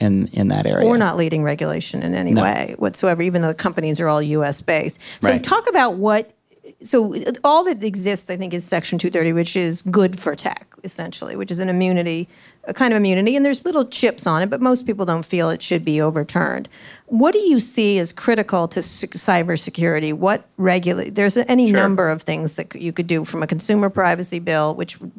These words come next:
Speaker 2: be protective of people's
Speaker 1: Right.
Speaker 2: data. From a cybersecurity point of view, what are the critical things that need to be done, and where are they right now? Such, you know, there's a lot of election security stuff
Speaker 1: Right.
Speaker 2: that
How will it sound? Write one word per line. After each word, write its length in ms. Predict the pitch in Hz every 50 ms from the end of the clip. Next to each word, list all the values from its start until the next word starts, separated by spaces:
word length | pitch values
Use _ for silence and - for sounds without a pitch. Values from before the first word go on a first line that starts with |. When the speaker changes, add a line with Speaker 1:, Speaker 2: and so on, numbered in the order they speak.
| - _ -
Speaker 2:
be 100 | - 160
protective 540 | - - - - - 165 151 - - 165 165
of 100 | 156 -
people's 320 | - - - - 165 147 151
Speaker 1:
Right. 180 | 101 98 92 87 -
Speaker 2:
data. 140 | 82 87 - - - - - - - _
From 240 | - - 262 247 240
a 60 | 233
cybersecurity 800 | 220 196 - - 302 302 294 285 285 269 - 208 214 196 185 175
point 180 | 185 196 190 185
of 80 | 180 165
view, 220 | 175 170 160 160
what 200 | 170 180 202 214
are 80 | 220 214
the 80 | 208 208
critical 720 | - - - - - 208 214 220 233 240 233 233 208 185
things 800 | - - - 175 165 160 160 156 156 156 151 151 - - - - _ _
that 120 | - 185
need 160 | 175 180 180 180
to 60 | 185
be 80 | 170 180
done, 160 | 180 165 165
and 180 | 175 170 175 180
where 260 | 180 214 240 247 220
are 240 | 180 175 180 180 185
they 380 | 180 160 151 147 147 156 165 _ _ _ _ _ _ _ _ _ -
right 320 | 196 180 180 170 170 160 160
now? 320 | 180 185 - - - -
Such, 300 | 180 - 247 220 - -
you 180 | - 240 269 269
know, 180 | 220 185 196
there's 240 | 185 202 196 185 -
a 80 | 196 185
lot 200 | 185 175 170 175
of 80 | 170 170
election 360 | 170 165 160 160 - - 185
security 400 | - - - - 330 311 269 262
stuff 280 | 233 - 247 233 202 202
Speaker 1:
Right. 140 | 208 196 185
Speaker 2:
that 240 | 185 175 165 -